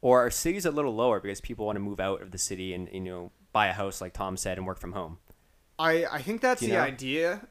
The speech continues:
Speaker 2: like, where a lot of people think it's going, but I do
Speaker 1: Yeah.
Speaker 2: think cities have increased
Speaker 1: Still,
Speaker 2: just as much
Speaker 1: yeah.
Speaker 2: in price recently. Like,
Speaker 1: Yeah.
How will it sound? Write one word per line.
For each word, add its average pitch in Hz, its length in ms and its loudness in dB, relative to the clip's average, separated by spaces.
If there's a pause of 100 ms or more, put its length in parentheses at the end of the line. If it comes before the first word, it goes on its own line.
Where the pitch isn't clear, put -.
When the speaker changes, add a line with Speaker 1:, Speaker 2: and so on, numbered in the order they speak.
(240)
Speaker 2:
like, 151 260 -2
where 151 180 2
a 143 60 0
lot 143 220 2
of 147 60 -4
people 139 260 -6
think 139 160 -6
it's 123 160 -8
going, 139 360 -4
but 151 140 2
I 147 120 4
do 143 140 -2
Speaker 1:
Yeah. 185 140 0
Speaker 2:
think 175 200 0
cities 147 380 -2
have 131 140 -2
increased 120 400 -6
Speaker 1:
Still, 107 180 2
Speaker 2:
just 101 180 0
as 104 80 -4
much 92 240 0
Speaker 1:
yeah. 117 60 -6
Speaker 2:
in 110 60 -10
price 113 300 -8
recently. 139 400 -6
Like, 131 160 -4
Speaker 1:
Yeah. 139 220 -2